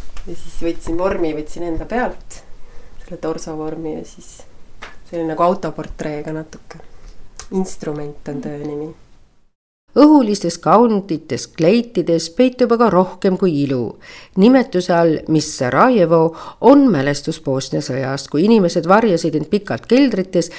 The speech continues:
Speaker 2: ja korraldasid missivõistlused. Null kaks tegi isegi laulu Miss Sarajevo.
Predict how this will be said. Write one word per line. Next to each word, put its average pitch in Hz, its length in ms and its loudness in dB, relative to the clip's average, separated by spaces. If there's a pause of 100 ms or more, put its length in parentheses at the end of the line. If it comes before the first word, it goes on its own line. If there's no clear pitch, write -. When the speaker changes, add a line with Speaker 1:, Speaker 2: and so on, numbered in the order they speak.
(200)
Speaker 2:
ja 196 180 0
korraldasid 269 560 6
missivõistlused. - 960 -6 (460)
Null 170 260 4
kaks - 380 0 (160)
tegi 269 320 -2
isegi 269 260 -2
laulu 131 540 -2
Miss 147 460 -2
Sarajevo. - 720 -6